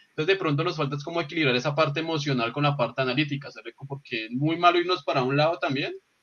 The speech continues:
porque las emociones hacen falta porque somos seres humanos,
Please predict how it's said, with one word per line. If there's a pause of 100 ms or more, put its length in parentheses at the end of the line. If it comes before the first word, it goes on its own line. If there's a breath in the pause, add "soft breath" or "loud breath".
porque
las
emociones
hacen
falta
porque
somos
seres
humanos,